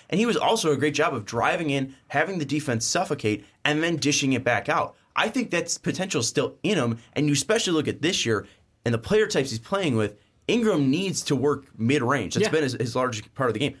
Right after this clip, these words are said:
Speaker 2: Hundred percent.
Speaker 1: Same with LeBron James. And Kuzma is a guy that wor-, mainly works iso-, isolated, and that means just clearing out and working beyond the arc.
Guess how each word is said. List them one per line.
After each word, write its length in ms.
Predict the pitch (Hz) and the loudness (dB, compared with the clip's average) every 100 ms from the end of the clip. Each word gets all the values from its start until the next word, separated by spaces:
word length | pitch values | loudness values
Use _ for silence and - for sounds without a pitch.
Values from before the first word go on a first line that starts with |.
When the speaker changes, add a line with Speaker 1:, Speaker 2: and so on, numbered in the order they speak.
| _ | _
Speaker 2:
Hundred 160 | 156 147 | -2 0
percent. 120 | 185 | 2
Speaker 1:
Same 80 | 226 | 2
with 80 | 214 | 0
LeBron 320 | 139 143 131 | 0 0 0
James. 340 | 143 127 90 - - | -2 -4 -6 -10 -4
And 140 | 135 | -2
Kuzma 280 | 190 208 185 | 0 0 2
is 100 | 139 | 0
a 60 | 131 | 2
guy 260 | 156 180 | 0 2
that 260 | 135 131 - - | 2 0 -4 -10
wor-, 460 | 101 117 107 139 | -4 -4 -2 -2
mainly 340 | 131 135 170 156 | 0 0 0 0
works 340 | 139 135 - - | 0 -2 -6 -2
iso-, 340 | 131 175 113 - | 0 2 -2 0
isolated, 600 | 143 175 101 92 104 113 - | -2 0 0 0 -2 -6 -6
and 120 | 120 127 | -2 0
that 100 | 143 | 2
means 240 | 139 131 | 0 0
just 160 | 123 - | -2 -4
clearing 320 | - 151 139 | -2 0 0
out 160 | 151 117 | 0 0
and 80 | 120 | -2
working 260 | 127 135 | -2 0
beyond 280 | 127 123 120 | 0 0 0
the 60 | 131 | -2
arc. 200 | 113 | -4